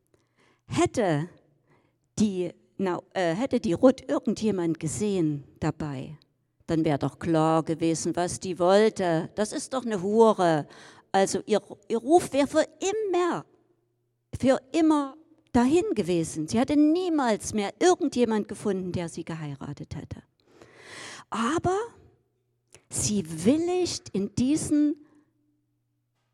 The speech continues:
wirklich riskanten Plan ein, als Frau bei Nacht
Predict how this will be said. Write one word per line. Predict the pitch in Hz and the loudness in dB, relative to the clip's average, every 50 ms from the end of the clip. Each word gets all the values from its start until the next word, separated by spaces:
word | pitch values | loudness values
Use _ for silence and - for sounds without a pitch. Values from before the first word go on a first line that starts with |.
| _ _ | _ _
wirklich | - 214 285 - - 220 190 143 - - | -6 -4 -4 -2 0 0 0 2 0 0
riskanten | 170 156 - - - 240 233 226 240 240 - 202 180 | -2 -2 -2 -2 -2 0 2 2 0 0 -2 -6 -8
Plan | - - 190 185 190 190 185 190 196 - | -8 -8 -8 -8 -6 -6 -6 -6 -6 -8
ein, | - - 156 151 151 147 147 - - | -8 -10 -8 -8 -6 -8 -8 -8 -8
als | - 143 139 - 127 | -10 -8 -8 -8 -10
Frau | - - - 185 196 214 226 240 247 240 | -12 -8 -6 -2 0 2 4 4 4 2
bei | - - 170 156 156 | 0 -4 -4 -4 -2
Nacht | 156 156 160 175 185 196 220 - - - - - - _ - - - | 0 0 -2 -2 -4 -6 -10 -12 -18 -20 -20 -20 -20 _ -20 -20 -20